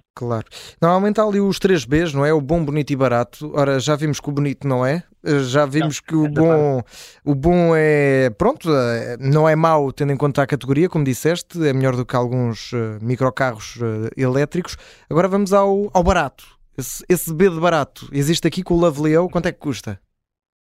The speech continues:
Speaker 2: Ehm, custa dez mil euros. Ehm,
Speaker 1: Ok.
Speaker 2: é um preço, n-, não é mais barato. Nota, por exemplo, o, o, no mercado existe o elétrico, o microcarro, eh, elétrico mais barato, aliás, muitíssimo mais barato do que os
Speaker 1: Uhum.
Speaker 2: outros microcarros com motor a combustão,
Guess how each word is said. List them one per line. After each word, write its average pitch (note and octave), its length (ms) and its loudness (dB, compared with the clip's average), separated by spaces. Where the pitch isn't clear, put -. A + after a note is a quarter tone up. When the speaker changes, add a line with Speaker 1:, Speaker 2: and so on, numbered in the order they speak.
Speaker 2:
Ehm, C#3 960 -2
custa C3 260 -4
dez C3 400 0
mil B2 280 -2
euros. D#2 300 -12
Ehm, G2 400 -6
Speaker 1:
Ok. G2+ 380 -6
Speaker 2:
é F3 120 0
um C#3+ 100 0
preço, C3+ 500 -2
n-, E3 160 -4
não F3 140 2
é F#3 60 0
mais F3+ 160 0
barato. C3+ 280 -2
Nota, C3 160 -6
por - 80 -14
exemplo, A#2+ 260 -4
o, A#2 360 -4
o, A#2 40 -2
no B2 100 -2
mercado C3+ 400 -2
existe B2 400 -6
o A2 160 -4
elétrico, C#3 460 -2
o A2 320 -8
microcarro, G#2+ 720 -4
eh, G2+ 320 -6
elétrico A2+ 440 -2
mais A2 160 -4
barato, G#2+ 380 -4
aliás, A2+ 280 -2
muitíssimo C3 720 -2
mais A2+ 180 0
barato A2 340 0
do G#2+ 140 -8
que A#2 80 -4
os G#2 60 -6
Speaker 1:
Uhum. C3 60 -2
Speaker 2:
outros C3+ 200 -4
microcarros G#2+ 540 -4
com F#2+ 100 -14
motor F#2 200 -10
a F#2+ 40 -10
combustão, A2+ 380 -12